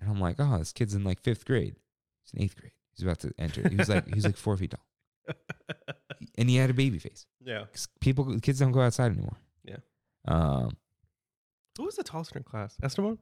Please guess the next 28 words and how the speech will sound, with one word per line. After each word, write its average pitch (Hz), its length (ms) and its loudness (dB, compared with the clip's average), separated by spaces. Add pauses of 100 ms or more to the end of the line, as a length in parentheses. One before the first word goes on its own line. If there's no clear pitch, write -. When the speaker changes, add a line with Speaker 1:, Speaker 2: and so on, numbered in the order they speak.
(1700)
Speaker 1:
There's 76 220 -6
Esteban. 151 800 2
Speaker 2:
He 151 60 -2
was, 160 100 2
like, 147 120 2
six - 220 0
four. 104 340 0
Speaker 1:
Alf-, 104 320 2
Al-, 92 340 0
not 82 180 -2
Alfred. - 360 -8 (180)
Oh, 139 100 -2
Alfred 135 320 2
was 67 180 -4
tall. 73 280 -6 (360)
Jeremy 127 320 2
was 127 120 0
kinda 131 200 0
tall. 131 340 0
Speaker 2:
Yeah. 117 240 4 (400)
They 185 80 2
were 165 120 6
all 131 220 2 (100)
six, - 280 -2
six - 340 -4
plus. 113 340 0 (1040)
Speaker 1:
Uh, 87 560 2
Patches? - 600 -4